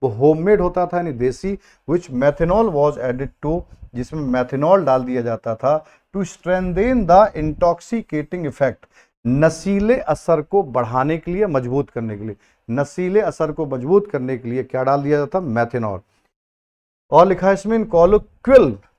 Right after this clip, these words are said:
parlance, it's kick", इसको किक बोलते हैं, "and to increase its bulk volume", और इसका वॉल्यूम बढ़ा दिया जाता था। फूड सेफ्टी एंड स्टैंडर्ड, जो फूड सेफ्टी स्टैंडर्ड रेगुलेशन दो हज़ार अठारह है, stipulate the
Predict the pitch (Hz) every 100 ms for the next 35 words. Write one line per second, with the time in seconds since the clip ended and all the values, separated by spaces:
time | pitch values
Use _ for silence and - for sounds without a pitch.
0 | - 151 156 165 202 156 - 160 - _
1 | 247 - - - - 131 - 160 - 214
2 | 175 165 139 156 139 151 - 175 165 165
3 | 220 247 190 180 - 107 165 175 135 120
4 | 107 98 - 120 127 - 165 135 127 147
5 | 165 127 110 117 135 151 147 151 160 -
6 | 180 214 247 - - 156 - - 202 165
7 | 196 196 _ _ - 127 - 151 147 156
8 | 180 104 - _ _ _ - 123 - 160
9 | 170 - 143 135 147 139 139 123 139 120
10 | 113 110 123 123 156 143 135 139 123 120
11 | 123 135 139 - _ _ 143 - - 208
12 | - 180 220 190 170 185 226 240